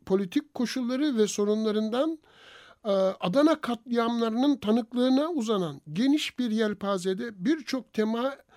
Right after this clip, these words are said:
erken dönem eserlerinde konu olmuştur.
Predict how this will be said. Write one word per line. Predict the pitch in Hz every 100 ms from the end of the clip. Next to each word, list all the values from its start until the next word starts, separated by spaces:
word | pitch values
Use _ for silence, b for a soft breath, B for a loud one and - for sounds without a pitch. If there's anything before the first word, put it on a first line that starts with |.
| B B B _
erken | 214 220 214 240 269 294 285 240
dönem | 233 254 285 277
eserlerinde | 208 214 208 208 214 285
konu | 254 185 233 285
olmuştur. | 208 175 156 - 135 131